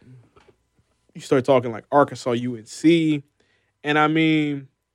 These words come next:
these fan bases, like, the fans are there for a lot of these schools all year round. This is not a, "Oh, we're in the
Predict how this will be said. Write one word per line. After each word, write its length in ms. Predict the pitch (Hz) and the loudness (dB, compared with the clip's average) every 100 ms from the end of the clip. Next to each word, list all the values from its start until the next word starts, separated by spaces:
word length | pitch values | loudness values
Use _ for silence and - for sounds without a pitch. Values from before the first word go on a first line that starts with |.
| _ _ _ | _ _ _
these 400 | 123 170 247 233 | -4 2 4 2
fan 480 | - 147 156 180 160 | -2 -8 -6 -6 0
bases, 420 | 135 123 - 117 | 0 0 -6 -10
like, 160 | 127 | -10
the 80 | 123 | -12
fans 420 | 123 254 285 202 | -6 -2 0 2
are 60 | 151 | 0
there 380 | 117 135 156 135 | 2 4 4 2
for 120 | 127 | 0
a 80 | 117 | -4
lot 260 | 127 139 | 0 2
of 60 | 131 | 0
these 200 | 127 123 | -4 -8
schools 460 | - 147 139 123 113 - | -6 -2 -2 -4 -10 0
all 260 | 135 131 | 4 4
year 160 | 127 123 | 2 -2
round. 320 | 120 123 117 | -4 -6 -8
This 160 | 123 120 | -14 -16
is 100 | 123 | -10
not 260 | 135 135 | -4 0
a, 200 | 127 120 - _ _ _ _ _ - | 0 -2 -8 _ _ _ _ _ 2
"Oh, 200 | 170 190 | 6 8
we're 180 | 185 180 | 8 4
in 120 | 165 | 2
the 280 | 151 147 | -2 -4